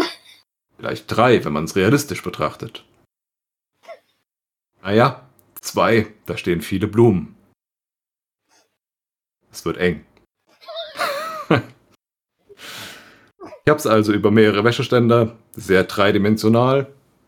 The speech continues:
zum Trocknen appliziert. Problem an dreidimensionalen Aufstellungen ist,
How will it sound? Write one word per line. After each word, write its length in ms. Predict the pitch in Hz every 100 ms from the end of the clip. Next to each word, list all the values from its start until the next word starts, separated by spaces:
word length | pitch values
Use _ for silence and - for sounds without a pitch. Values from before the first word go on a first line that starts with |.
| _
zum 140 | 135 123
Trocknen 540 | 147 143 147 147 147 - _ _ _ _ _ _ _ _
appliziert. 800 | - - 139 - 175 208 220 - _ _ _ _ - - - 880 _ _ _ _ _ _ _ _ _ _ _ _ _ _ _ _ _ _ _ _
Problem 400 | - 90 110 92 -
an 120 | 95
dreidimensionalen 800 | - 92 95 98 95 101 107 110
Aufstellungen 600 | 110 110 123 123 135 131
ist, 400 | 143 160 - -